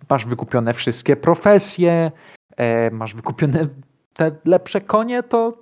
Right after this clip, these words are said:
nie możesz kupić sobie na przykład wozu czy jakiejś bryczki. Nie możesz kupić domu, są tylko namioty. Me-, mechanika obozów jest fajna, bo pozwala graczowi na, e, stałe posiadanie swojej bazy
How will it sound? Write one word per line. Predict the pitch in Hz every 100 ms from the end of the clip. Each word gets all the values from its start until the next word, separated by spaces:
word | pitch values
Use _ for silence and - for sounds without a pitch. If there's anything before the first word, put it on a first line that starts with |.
| -
nie | 285
możesz | 359 381
kupić | - 226 170
sobie | - 147 147
na | 143
przykład | - 127 104
wozu | 131 143 127 123 117
czy | -
jakiejś | 117 - 117 107
bryczki. | 107 113 131 - - 139 185 196 _ _ _ _ _ _ _ _ _ _ -
Nie | 165
możesz | 202 202 190 - - 151 _
kupić | - 170 156 113
domu, | 113 139 143 160 180 170
są | - 147
tylko | 147 147
namioty. | 143 139 131 101 - - - _ _ _ _ 151
Me-, | 156 - _ 151
mechanika | 147 143 170 220 - 254
obozów | 175 139 175 190 196
jest | 180 -
fajna, | - 156 165 165 196 214 - _ _ _
bo | 123 156
pozwala | 165 131 156 180 175 170 165 151
graczowi | 139 143 - 151 156 147
na, | 135 135 135 131 _ _ -
e, | 123
stałe | 117 160 165
posiadanie | 160 151 - 139 123 151 160 139 123
swojej | 117 - 131 123
bazy | 110 107 147 143 104 120 175 285